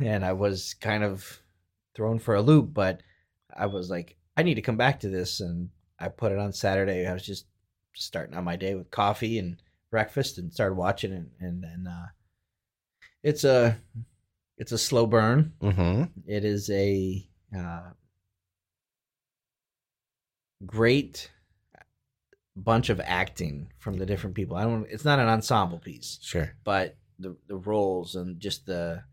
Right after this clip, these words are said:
Speaker 1: you just, nothing, <coughs> excuse me, that kind of, like, pulls you forward where you're like, "Oh man, I am hooked on every scene," but you're just kind of drawn in by the acting.
Speaker 2: Sure.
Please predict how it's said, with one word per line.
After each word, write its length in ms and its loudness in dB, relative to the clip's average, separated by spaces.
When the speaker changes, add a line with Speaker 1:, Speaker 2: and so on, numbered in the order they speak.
Speaker 1:
you 100 -12
just, 260 -8
nothing, 640 4
<coughs> 100 0
excuse 800 4
me, 180 -4
that 240 0
kind 160 8
of, 40 8
like, 160 6
pulls 220 10
you 100 8
forward 560 8
where 100 4
you're 140 4
like, 300 2
"Oh 160 4
man, 180 4
I 120 4
am 120 2
hooked 260 2
on 80 2
every 180 0
scene," 440 2
but 140 -2
you're 120 -4
just 160 -6
kind 140 -2
of 60 -8
drawn 320 0
in 100 -4
by 140 -4
the 160 -8
acting. 520 -6
Speaker 2:
Sure. 340 -4